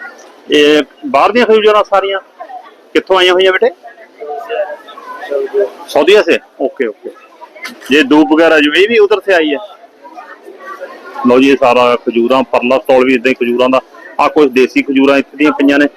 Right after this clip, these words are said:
ਜਗ੍ਹਾ ਜਗ੍ਹਾ ਲਿਖਿਆ ਹੋਇਆ, "ਜੇ ਕਤਰੋਂ ਸੇ ਸਾਵਧਾਨ ਰਹੇ, ਆਪਣਾ ਮੋਬਾਈਲ, ਪਰਸ, ਨਗਦੀ ਔਰ ਸਮਾਨ ਕਾ ਵੀ ਭਾਈ ਧਿਆਨ ਰੱਖਿਓ," ਜਿਹੜੇ ਮੇਰੀ ਵੀਡੀਓ ਨੂੰ ਦੇਖ ਰਹੇ ਆ। ਵੀਰ ਦੇਖੋ ਕਿੰਨੇ ਸੇਵਾ ਕਰ ਰਹੇ, ਮੈਂ ਸਵੇਰ ਤੋਂ ਦੇਖ ਰਿਹਾ ਇਹਨਾਂ ਨੂੰ, ਕਾਫੀ ਦੇਰ ਹੋ ਗਈ।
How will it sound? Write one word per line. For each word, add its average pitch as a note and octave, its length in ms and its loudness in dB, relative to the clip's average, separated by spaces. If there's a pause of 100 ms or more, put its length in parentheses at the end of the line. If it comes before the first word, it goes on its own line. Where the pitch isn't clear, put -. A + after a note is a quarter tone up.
ਜਗ੍ਹਾ D3 200 2
ਜਗ੍ਹਾ E3+ 200 2
ਲਿਖਿਆ E3 240 0
ਹੋਇਆ, F3+ 320 4
"ਜੇ D3 180 0
ਕਤਰੋਂ D#3 360 -2
ਸੇ D3 160 -6
ਸਾਵਧਾਨ B2 640 0
ਰਹੇ, C#3+ 220 2
ਆਪਣਾ C3+ 260 -2
ਮੋਬਾਈਲ, A#2+ 380 2
ਪਰਸ, - 280 -2 (100)
ਨਗਦੀ B2 400 0
ਔਰ C#3+ 180 4
ਸਮਾਨ B2 360 0
ਕਾ D3 160 0
ਵੀ D3 140 -2
ਭਾਈ B2+ 260 -2
ਧਿਆਨ C3 300 0
ਰੱਖਿਓ," C3+ 220 0
ਜਿਹੜੇ C#3 220 0
ਮੇਰੀ C3+ 220 0
ਵੀਡੀਓ A#2+ 300 -4
ਨੂੰ C3 100 -12
ਦੇਖ G#2+ 200 -2
ਰਹੇ G#2 200 0
ਆ। G#2 60 -2 (440)
ਵੀਰ B2+ 280 0
ਦੇਖੋ D#3+ 160 -2
ਕਿੰਨੇ C#3+ 540 2
ਸੇਵਾ C3 340 0
ਕਰ C3 200 2
ਰਹੇ, C3+ 80 2
ਮੈਂ C3+ 80 0
ਸਵੇਰ B2+ 260 0
ਤੋਂ A#2+ 180 -2
ਦੇਖ A2+ 220 -4
ਰਿਹਾ B2+ 100 -2
ਇਹਨਾਂ B2+ 140 -2
ਨੂੰ, C3 80 -2
ਕਾਫੀ C#3 320 -2
ਦੇਰ D3+ 180 0
ਹੋ C#3+ 100 4
ਗਈ। C#3 160 0